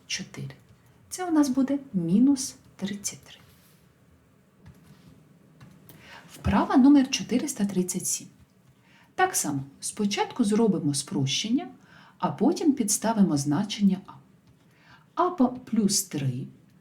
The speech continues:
помножене на а мінус десять мінус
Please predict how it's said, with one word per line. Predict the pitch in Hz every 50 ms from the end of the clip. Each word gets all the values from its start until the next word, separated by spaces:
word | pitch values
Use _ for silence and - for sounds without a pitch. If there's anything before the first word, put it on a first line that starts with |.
| _ _ _ _
помножене | - 214 214 226 233 240 285 285 262 226 196 175 170 165 156
на | 156 160 165 - -
а | - 254 247 208
мінус | 202 190 165 151 143 135 -
десять | - - 131 123 127 - - - - 240 247 - - - _ _ _ _ _ _ _ _ _ _ _ _ _ _ - - - - _ _ -
мінус | 220 233 254 269 254 226 196 139 135 139 135 - - -